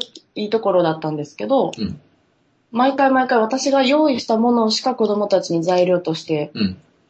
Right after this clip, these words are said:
Speaker 1: 渡せない、選択肢として渡せないっていうのが私はすごく嫌だったので、
Speaker 2: うん。
Speaker 1: これだったら学校でやってることと変わらないじゃないかと思ったので、
Speaker 2: うん。
Speaker 1: 家の空いてるところに六畳のログハウスを建てて、
Speaker 2: はい？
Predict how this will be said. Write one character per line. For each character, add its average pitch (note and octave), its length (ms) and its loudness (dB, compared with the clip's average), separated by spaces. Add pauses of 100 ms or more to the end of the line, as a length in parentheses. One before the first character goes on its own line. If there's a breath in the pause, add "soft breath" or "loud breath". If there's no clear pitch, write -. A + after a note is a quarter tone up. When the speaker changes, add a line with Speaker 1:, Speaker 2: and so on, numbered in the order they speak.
(140)
Speaker 1:
渡 F3+ 220 -2
せ F3+ 120 -2
な E3+ 80 0
い、 - 20 0
選 F3+ 160 -2
択 F3+ 220 -4
肢 E3+ 100 -8
と E3 60 -2
し D#3+ 80 -6
て D#3 60 -2
渡 D3+ 160 -4
せ G3 100 -4
な G3+ 100 2
い G3+ 120 -2
っ - 40 -20
て F3+ 100 -2
い - 20 0
う F#3 40 0
の G3 80 2
が G3+ 60 2
私 F3+ 240 -2
は F3 100 0
す F3+ 120 -2
ご F#3+ 140 2
く D#3 300 0 (320)
嫌 F3+ 260 2
だ D3 100 0
っ C#3+ 80 -8
た C#3 100 -6
の - 140 -8
で、 D#3+ 320 -2
Speaker 2:
う A3 40 -8
ん。 F#2 160 -8 (180)
Speaker 1:
こ B3 80 -6
れ B3 60 0
だ B3 80 -2
っ A#3+ 60 -8
た G#3 100 0
ら F3+ 60 0
学 F3+ 160 -2
校 G3 120 0
で G3 60 0
や G3+ 60 2
っ G3+ 80 -6
て G3+ 100 -6
る G3 60 -6
こ G3+ 100 -6
と G3 100 -4
と F3+ 120 -10
変 G#3+ 100 -2
わ G#3 60 2
ら G#3 80 -2
な G#3 100 0
い G3 80 -4
じ E3+ 40 -4
ゃ D#3 40 0
な C#3+ 80 -2
い - 40 -6
か - 140 -12
と - 120 -8
思 D#3 160 -2
っ D#3 40 -14
た - 140 -8
の E3 120 -8
で、 B3 280 0
Speaker 2:
う A3 100 0
ん。 F3 160 -2 (320)
Speaker 1:
家 A3 340 0
の A3 340 0
空 F#3+ 140 0
い G3 80 -6
て G3 120 -2
る F#3 360 0 (300)
と F3+ 120 -6
こ F#3 120 2
ろ F3 80 2
に D3 440 -4
六 F3 220 -4
畳 D#3+ 160 -2
の C#3+ 120 -6
ロ D3+ 100 -2
グ D3+ 80 -2
ハ D#3+ 160 0
ウ C#3 40 -2
ス - 120 -8
を C3 60 -6
建 C3+ 140 -10
て C#3 120 -16
て、 - 340 -2 (340)
Speaker 2:
は D#3+ 160 0
い？ A#3 80 -2